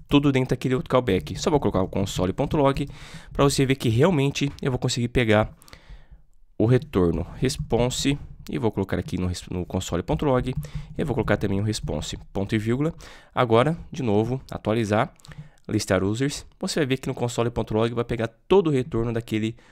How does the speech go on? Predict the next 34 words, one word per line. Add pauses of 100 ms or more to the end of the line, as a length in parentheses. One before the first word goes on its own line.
(160)
user
ponto
P
H
P. (400)
Tá
aqui, (340)
o
retorno
aqui
certinho. (220)
E
você
pode
colocar
aqui
também, (300)
logo
depois
desse
dono,
você
pode
colocar
fail. (320)
Caso (220)
ocorrer
alguma
falha, (320)
você
coloca
aqui
um
function